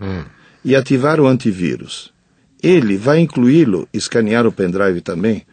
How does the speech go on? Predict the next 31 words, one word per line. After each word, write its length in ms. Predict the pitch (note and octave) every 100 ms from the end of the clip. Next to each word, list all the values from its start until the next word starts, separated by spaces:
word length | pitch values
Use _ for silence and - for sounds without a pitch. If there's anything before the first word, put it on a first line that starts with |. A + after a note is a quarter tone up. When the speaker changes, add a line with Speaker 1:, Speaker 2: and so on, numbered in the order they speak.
| _ _ _ _ -
Speaker 2:
Eu 720 | - - C#3+ E3 G3 G3+ D#3
acho 220 | C#3 D3 D#3
que 120 | F3
ele 140 | E3
vai, 400 | A#2 C3+ F3+ F3
e 200 | A2+ A#2+
vai 180 | A#2 C#3+
fazer 320 | D#3 C3+ D3 C#3+
mais 240 | C#3+ F3+ G#3
uma 160 | G3
coisa 220 | - D3+
que 60 | B2
você 60 | A2+
pode 220 | A2+ G#2+
fazer. 300 | - G2 G2+
Dependendo 440 | C3+ D#3+ E3 F#3
do 80 | C#3+
antivírus, 680 | B2+ A#2 F#2+ D3+ A2 D#2 - - - - - _
você 200 | - C3+
pode 280 | D#3 F3 D#3
pedir 360 | - B2+ C#3+ D3+
não 280 | D3 G3 F#3+
um 120 | A#2
escaneamento 840 | - - A2 G#2 G#2 G#2 G#2 G2+
total, 500 | F2+ E2+ C#3+ C3+ F#2 _ _ _ _ _ -
mas 240 | C3 C3
um 60 | D#3+
escaneamento 840 | D3 E3 D3+ B2 C3+ F3 F#3 F3+
de 120 | B2+
determinado 840 | B2+ D3 - C#3+ C#3+ B2 D3+ D#3+
dispositivo. 760 | C#3 C#3 - C#3+ D#3 - B2 G2